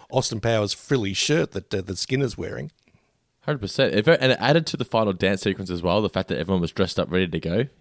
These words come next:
Speaker 2: the sixties
Speaker 1: Mm.
Speaker 2: style. Yeah.
Speaker 1: Yep.
Speaker 2: So they realized that the Who are actually playing in New Springfield. So this is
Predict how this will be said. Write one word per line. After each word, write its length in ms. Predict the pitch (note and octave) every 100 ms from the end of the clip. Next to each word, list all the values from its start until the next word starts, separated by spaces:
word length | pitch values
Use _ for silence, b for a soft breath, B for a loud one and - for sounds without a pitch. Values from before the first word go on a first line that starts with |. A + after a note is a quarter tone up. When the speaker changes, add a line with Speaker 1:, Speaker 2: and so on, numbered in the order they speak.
| -
Speaker 2:
the 140 | -
sixties 360 | A2+ G#2 G2 F#2
Speaker 1:
Mm. 20 |
Speaker 2:
style. 260 | F2 G#2 B2+
Yeah. 280 | F#2+ F#2 E2+ -
Speaker 1:
Yep. 120 | A#2+ B B B B B B
Speaker 2:
So 440 | - B2 A#2+ A2+ A2
they 100 | A2+
realized 400 | C3 E3 D#3 C3
that 120 | -
the 80 | G2+
Who 220 | A#2 A#2+
are 20 |
actually 260 | A2 - G#2
playing 260 | - G#2+ F#2+
in 100 | F#2
New 140 | A#2
Springfield. 560 | - G2 F2 E2 C#2+ - _ - b b _
So 360 | - D3+ C#3+ B2+ - _ _
this 200 | E3 F3
is 200 | E3